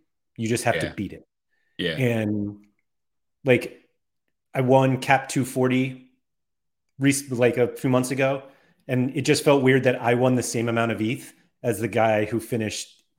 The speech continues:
Speaker 1: three hundred and forty-seventh, even
Speaker 2: Yeah.
Speaker 1: though, but, like, I guess that, I mean, that's the game. Obviously, my reward was a little better, but, like, the, I don't know.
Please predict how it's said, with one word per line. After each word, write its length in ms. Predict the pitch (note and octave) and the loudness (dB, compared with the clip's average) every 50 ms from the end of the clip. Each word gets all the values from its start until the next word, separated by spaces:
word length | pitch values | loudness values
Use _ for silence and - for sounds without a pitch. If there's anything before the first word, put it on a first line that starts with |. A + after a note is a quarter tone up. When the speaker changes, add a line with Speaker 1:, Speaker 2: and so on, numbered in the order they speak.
| _ - | _ -6
Speaker 1:
three 180 | - B2+ B2 A2+ | -2 0 0 0
hundred 220 | A#2+ A2 A2+ G2+ | 0 -2 -4 -4
and 100 | G#2 G#2+ | -6 -8
forty-seventh, 720 | - - A#2 A#2 A2+ G#2+ - B2 A#2 A#2+ C3+ C#3 C3+ - - _ _ _ _ _ _ _ _ _ _ _ _ _ | -6 -6 -4 -4 -4 -2 0 0 0 0 0 -4 -6 -8 -14 _ _ _ _ _ _ _ _ _ _ _ _ _
even 200 | C3 A#2 B2 A#2+ | -4 -4 -2 0
Speaker 2:
Yeah. 160 | A2+ A2+ A2 | 0 0 0
Speaker 1:
though, 340 | G#2+ G#2 G2+ G2 - - _ _ _ _ _ _ _ _ _ _ _ _ _ _ _ _ _ _ _ _ _ _ _ | 0 0 -2 -4 -8 -12 _ _ _ _ _ _ _ _ _ _ _ _ _ _ _ _ _ _ _ _ _ _ _
but, 100 | - B2 | 0 2
like, 180 | B2+ A#2+ A2+ A#2 | 4 4 4 2
I 80 | A2+ | 2
guess 180 | G#2+ A#2+ A2 - | 2 0 0 0
that, 160 | A#2+ A2 - - | -2 -4 -2 0
I 40 | D3+ | 0
mean, 120 | C3+ A#2+ | 2 4
that's 180 | - D3+ - - | 2 2 2 0
the 100 | A#2 G2+ | -2 -2
game. 240 | G#2+ G2+ F#2 G2 | -2 -2 -4 -4
Obviously, 420 | A#2 A#2+ A2+ A#2+ A2 - - A#2+ A2 | -4 -2 -2 0 -2 0 -2 -2 -2
my 120 | G2 G2+ | -2 -4
reward 380 | G2+ F#2+ G2 G2 G2+ G#2 G2+ F#2 | -4 -6 -6 -4 -4 -4 -4 -6
was 120 | F#2+ F#2 | -8 -8
a 40 | G2 | -8
little 180 | F#2+ F#2+ F#2+ F2+ | -8 -8 -8 -8
better, 280 | F#2+ F2+ E2 F#2+ G2+ G2+ | -10 -12 -14 -14 -10 -8
but, 140 | A2 G#2 | -6 -4
like, 260 | A#2 A2+ G#2 - - - _ _ _ _ _ _ _ _ | -2 -2 -2 -2 -4 -12 _ _ _ _ _ _ _ _
the, 520 | B2 A#2+ A#2 B2 A#2+ A2+ A2 A2 A2 G#2 G#2 - _ - | -6 -4 -2 0 2 2 2 0 -2 -4 -6 -10 _ -6
I 60 | A#2 | -4
don't 100 | A#2 A2+ | -2 -2
know. 140 | F#2+ D#2+ | -4 -6